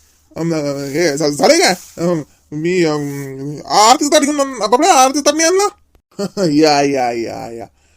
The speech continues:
तुमच्यासाठी थांबलो होतो. या,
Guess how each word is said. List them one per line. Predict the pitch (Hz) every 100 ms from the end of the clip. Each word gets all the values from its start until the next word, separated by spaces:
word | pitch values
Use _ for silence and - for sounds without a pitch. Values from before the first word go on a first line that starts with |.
| _ _ _
तुमच्यासाठी | 254 277 277 254 220 202
थांबलो | 208 220 208 208 208
होतो. | 214 226 233 233 240 247 254 _ _ _ -
या, | 160